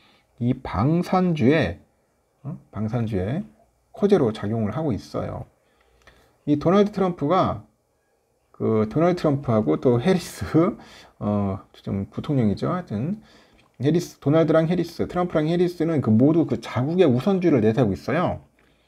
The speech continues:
어, 주요 국가의 방위비 분담 그 증액을 요구하고 있는 거죠. 그 누가 당선되든 불확실성이 가장 낮은 업종으로, 음, 꼽히는 게 바로 방산이더라. 음, 방산이더라. 이 차 전지,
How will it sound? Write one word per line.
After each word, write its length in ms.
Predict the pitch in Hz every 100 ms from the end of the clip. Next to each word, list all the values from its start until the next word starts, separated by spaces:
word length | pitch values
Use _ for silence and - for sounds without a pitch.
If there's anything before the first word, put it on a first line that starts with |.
| _ _ _ _ _
어, 160 | 113 113
주요 220 | - 180
국가의 340 | 175 160 151 147
방위비 440 | - 143 151 147
분담 580 | 120 123 - 101 175 220 - _
그 440 | _ 110 110 107 104
증액을 460 | - 117 113 131 101
요구하고 360 | 113 131 92
있는 200 | 92 120
거죠. 580 | 107 85 82 98 175 240 - _ _ _ _
그 160 | _ 143
누가 460 | 151 170 202 196 -
당선되든 1200 | - 147 175 180 175 175 175 175 110 156 120 -
불확실성이 540 | - 143 147 139 123 -
가장 400 | - 131 135 120
낮은 380 | 92 104 139 135
업종으로, 800 | 107 - - 135 101 180 277 - _ - - _ -
음, 100 | 107
꼽히는 460 | 190 180 - 113 95
게 260 | 165 220 - _ _
바로 360 | - 107 120 165
방산이더라. 920 | - 98 107 170 156 104 87 80 87 - _ _ _ -
음, 100 | 139
방산이더라. 680 | 110 92 143 123 101 - 104 _ _ _ _ _ -
이 140 | 143
차 160 | 147 160
전지, 520 | 139 110 107 185 233